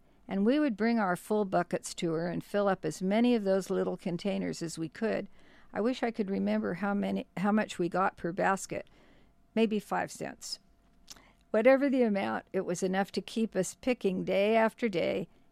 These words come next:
and learning not to eat our profits as we worked. <laughs> Sometimes,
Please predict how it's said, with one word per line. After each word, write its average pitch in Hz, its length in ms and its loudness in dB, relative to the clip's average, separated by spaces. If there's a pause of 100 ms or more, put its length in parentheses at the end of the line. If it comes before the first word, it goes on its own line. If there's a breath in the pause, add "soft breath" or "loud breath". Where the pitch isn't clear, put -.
(140)
and 233 360 4
learning 202 440 0
not 180 260 -4
to - 140 -4
eat 214 200 0
our 185 200 0
profits - 720 -6
as - 220 -4
we 208 160 -4
worked. 226 680 -2
<laughs> - 920 -8
Sometimes, 233 1160 2